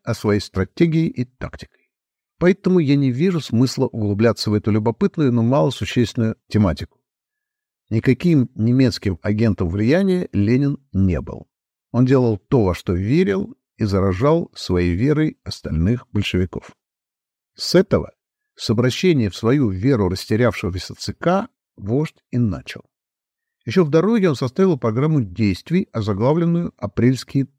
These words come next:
тезисы». Это была программа захвата власти. Большевистский вождь требовал, чтобы партия полностью разорвала не только с Временным правительством, но и со всеми оборонцами, включая социал-демократов. Затем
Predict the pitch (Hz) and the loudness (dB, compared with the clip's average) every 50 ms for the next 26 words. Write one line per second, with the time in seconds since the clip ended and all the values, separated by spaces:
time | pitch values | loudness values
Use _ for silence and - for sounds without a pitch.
0 | _ - 107 87 - - - - - - - _ _ _ _ _ _ _ _ _ | _ -2 -2 -2 -2 -4 -10 -16 -18 -20 -20 _ _ _ _ _ _ _ _ _
1 | _ _ _ _ 151 175 - - 190 190 - _ - 110 110 101 - - 98 87 | _ _ _ _ 0 0 2 2 0 -2 -2 _ 0 2 2 2 2 0 -2 -2
2 | 85 107 127 151 165 165 165 170 - _ - 87 82 - - 101 107 113 - - | 0 2 2 2 2 2 0 -4 -8 _ -6 -6 -6 -6 -2 0 0 0 0 0
3 | 131 127 - 87 87 85 76 69 - - - _ _ _ _ _ _ _ _ _ | -4 -8 -6 -4 -4 -4 -4 -4 -6 -10 -16 _ _ _ _ _ _ _ _ _
4 | _ _ _ _ _ _ _ - 113 117 117 - 160 175 208 - - - 123 117 | _ _ _ _ _ _ _ -4 -4 -4 -2 0 0 0 0 0 0 -2 -2 0
5 | 135 151 135 - - _ _ _ - 127 135 139 123 135 135 151 156 135 - - | 0 0 -2 -2 -6 _ _ _ -4 -2 0 0 0 0 0 -2 -2 -4 -4 -4
6 | 123 117 117 - _ - 156 151 139 - - 160 156 139 - _ _ _ - 143 | -4 -4 -4 -4 _ 0 0 0 -2 -2 0 0 0 0 -2 _ _ _ -2 0
7 | 156 156 147 127 110 - - 120 107 101 98 117 104 113 117 123 120 113 107 104 | 2 2 2 0 0 -2 -2 -4 -2 0 0 0 2 2 2 2 2 2 2 0
8 | 101 92 - _ 160 160 165 - 196 - - - 185 185 175 175 170 165 143 156 | -2 -4 -2 _ 0 0 0 0 -4 -4 0 2 2 4 4 4 2 0 0 0
9 | 156 156 160 156 147 151 - - - 147 143 - - _ _ - 117 127 135 147 | 0 0 0 0 -2 -4 -4 -4 -4 -2 -2 -4 -6 _ _ 0 2 4 4 4
10 | 160 170 170 - - 139 - - 120 - - - 151 151 156 151 - - - 117 | 4 2 0 0 -2 -4 -2 -2 -2 -4 -2 0 2 2 2 2 0 -2 -6 -4
11 | 117 120 117 113 92 82 82 78 - - 71 67 67 - - _ _ _ _ _ | -2 -2 0 0 0 -2 -2 -2 -4 -6 -6 -6 -8 -8 -12 _ _ _ _ _
12 | _ 110 101 - - - 135 139 151 170 - - - - 98 - - 101 101 107 | _ -2 -2 0 0 0 0 0 0 -2 -6 -8 -10 -12 -10 -6 -2 0 0 0
13 | 104 113 101 101 90 - 69 - - - _ _ _ _ _ _ _ _ _ _ | 0 0 -2 -2 -2 -6 -12 -16 -16 -20 _ _ _ _ _ _ _ _ _ _
14 | _ _ _ _ _ _ _ _ _ _ _ - - 95 - 139 123 - 165 135 | _ _ _ _ _ _ _ _ _ _ _ -14 -4 -2 0 0 2 4 4 4
15 | 101 90 | 4 2